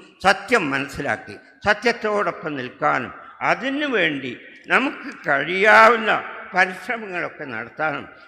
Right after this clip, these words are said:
അല്ലാഹു സുബ്ഹാനഹു വ തആല നമുക്ക് ക-, തൗഫീക്ക് നൽകട്ടെ. തെറ്റിദ്ധരിച്ചവർക്ക് തെറ്റിദ്ധാരണ അകന്ന്, ഏ, നല്ല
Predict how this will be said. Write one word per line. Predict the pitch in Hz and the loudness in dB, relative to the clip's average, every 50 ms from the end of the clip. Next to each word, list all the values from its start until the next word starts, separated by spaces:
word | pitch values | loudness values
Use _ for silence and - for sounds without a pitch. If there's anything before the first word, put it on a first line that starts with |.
| - - - | -12 -10 -8
അല്ലാഹു | 156 151 151 143 147 131 - 139 | -6 -4 -4 -6 -6 -8 -10 -14
സുബ്ഹാനഹു | 131 127 131 - 156 170 170 165 151 131 117 123 | -14 -12 -10 -10 -8 -8 -8 -8 -8 -10 -12 -12
വ | 123 123 - 120 | -14 -12 -10 -8
തആല | 123 117 117 113 104 90 - - - _ _ _ _ _ _ _ | -6 -6 -6 -6 -8 -8 -12 -16 -20 _ _ _ _ _ _ _
നമുക്ക് | - 147 175 190 175 - 170 156 135 - - | -2 -2 0 0 -2 0 0 0 0 -2 -2
ക-, | 135 135 135 135 143 160 - - - - - | 0 0 0 0 -2 -4 -8 -14 -18 -8 -4
തൗഫീക്ക് | 151 156 170 165 170 - 208 196 - 165 147 120 | -2 0 0 -2 -4 -4 -6 -4 -4 -6 -8 -8
നൽകട്ടെ. | 113 110 110 95 - - 110 98 - _ _ _ _ _ - | -8 -10 -12 -12 -12 -14 -16 -18 -18 _ _ _ _ _ -4
തെറ്റിദ്ധരിച്ചവർക്ക് | 190 190 196 - 262 262 - - 131 156 160 165 190 - - 175 160 143 123 107 - - 147 180 185 - - - - _ _ - | -4 -4 -4 -6 -8 -8 -8 -6 -4 -4 -4 -4 -6 -6 -6 -4 -4 -4 -6 -8 -10 -12 -12 -12 -12 -12 -16 -20 -20 _ _ -6
തെറ്റിദ്ധാരണ | 190 202 - 254 254 202 240 233 233 254 254 240 247 247 233 196 131 104 - - - - - - - 131 139 | -6 -6 -4 -6 -4 4 6 8 10 10 8 6 4 2 0 0 0 -2 -6 -12 -14 -14 -16 -8 -2 0 2
അകന്ന്, | 147 147 147 165 170 185 208 208 180 147 120 - - - - - - - - - - - | 2 2 2 0 0 0 0 0 0 -2 -4 -6 -14 -18 -20 -20 -20 -20 -20 -18 -8 -4
ഏ, | 143 165 170 170 | -2 0 2 2
നല്ല | 180 220 262 277 | 2 0 4 4